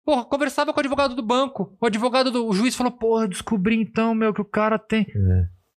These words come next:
Speaker 1: Pensa, é a mesma co-, a mesma
Speaker 2: Aí eu posso usar
Speaker 1: coisa,
Speaker 2: isso e falar,
Speaker 1: cara.
Speaker 2: "Ó, rever esse caso."
Speaker 1: É a mesma coisa.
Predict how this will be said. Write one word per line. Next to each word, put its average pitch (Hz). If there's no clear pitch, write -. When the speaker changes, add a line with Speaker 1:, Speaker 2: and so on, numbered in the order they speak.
Speaker 1:
Pensa, 427
é 415
a -
mesma 453
co-, 370
a 359
mesma 349
Speaker 2:
Aí 110
eu -
posso 113
usar 113
Speaker 1:
coisa, 123
Speaker 2:
isso 202
e -
falar, 135
Speaker 1:
cara. 123
Speaker 2:
"Ó, 90
rever 104
esse 131
caso." 131
Speaker 1:
É 127
a 127
mesma 349
coisa. 233